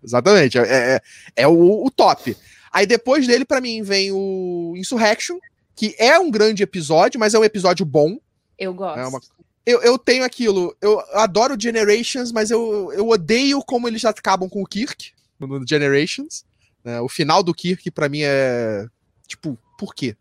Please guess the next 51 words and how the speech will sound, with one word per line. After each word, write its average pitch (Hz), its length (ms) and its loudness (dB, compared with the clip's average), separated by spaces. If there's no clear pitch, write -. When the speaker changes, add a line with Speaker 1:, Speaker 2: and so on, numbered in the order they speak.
Speaker 1:
É, 101 200 -18
por 127 160 -14
quê? 95 200 -8
Speaker 2:
Tá, 330 80 0
Speaker 1:
Por 277 80 0
que 302 80 -2
Speaker 2:
e - 40 2
Speaker 1:
que - 60 -6
tiraram 320 360 4
Speaker 2:
falando 254 200 -2
nisso, 262 480 -8
eu 240 160 -2
tenho 262 240 0
Speaker 1:
Ah. 294 40 -6
Speaker 2:
uma 285 180 -2
dúvida, 262 380 -6
a - 20 0
gente 247 200 -4
já 269 100 -4
fez 262 200 -4
um 269 120 0
bolão 277 500 2
aqui 226 300 -10
da, 196 260 -2
da 190 100 -6
equipe, 208 720 -12
e 233 100 -10
eu 226 100 -4
quero 233 220 -4
saber 240 280 -10
quem 240 140 -8
é - 20 -8
o 247 40 -8
melhor 240 300 -6
capitão 262 460 -12
pra 190 160 -12
ti. - 240 -18
Speaker 1:
Kirk. - 440 -6
Speaker 2:
Ah, 226 380 -8
droga. 180 400 -12
Speaker 1:
É 135 120 0
Kirk. 208 320 -4
Speaker 2:
Perdi. 196 220 -8
Speaker 1:
É, 220 360 2
é, - 420 -6
é 262 80 6
vários 254 400 4
fatores. 147 600 2
É, 165 220 0
eu 220 120 4
conheci 240 680 2